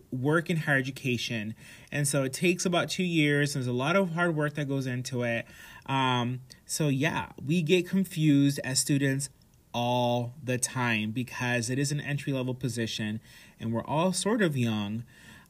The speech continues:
And it's, it's really funny. People think they're talking to students and then we're like, "No,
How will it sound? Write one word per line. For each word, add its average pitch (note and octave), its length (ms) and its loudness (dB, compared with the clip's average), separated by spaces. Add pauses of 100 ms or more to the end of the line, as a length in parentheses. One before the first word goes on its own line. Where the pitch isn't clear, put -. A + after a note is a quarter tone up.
(200)
And C#3+ 640 4
it's, - 580 -2
it's D3+ 200 -2
really F3+ 140 6
funny. F3 280 4
People D3 300 0
think D#3 240 0
they're D#3+ 100 0
talking D#3 240 -2
to D#3+ 60 2
students D#3 420 0
and D3+ 100 -2
then C#3 80 0
we're C3+ 80 -2
like, C3+ 220 -2
"No, A3+ 400 0